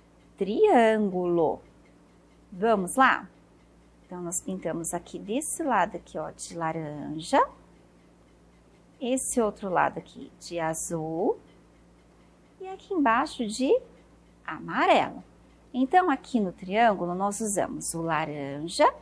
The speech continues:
o azul e o amarelo. Nós usamos três lápis de cor pra fazer, né, pra pintar de cada lado. Então, vamos contar quantos lados nós temos? Um,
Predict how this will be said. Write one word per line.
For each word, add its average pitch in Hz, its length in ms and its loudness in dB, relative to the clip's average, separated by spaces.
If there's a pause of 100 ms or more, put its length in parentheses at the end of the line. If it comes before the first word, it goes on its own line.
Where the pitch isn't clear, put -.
(440)
o 226 160 0
azul 190 760 0 (380)
e 208 100 -8
o 175 100 -4
amarelo. 180 720 2 (240)
Nós 170 240 -4
usamos 180 560 -2
três 190 420 2
lápis - 380 4
de 403 80 -2
cor 294 240 2
pra 311 140 -4
fazer, 311 580 2 (500)
né, 214 220 -4
pra 233 140 -4
pintar 254 400 -2
de - 120 -12
cada - 260 0
lado. - 440 2 (420)
Então, 277 140 -2
vamos 403 240 0
contar 240 280 0
quantos - 380 0
lados 214 340 4
nós 170 200 -6
temos? - 640 2 (2000)
Um, 226 460 2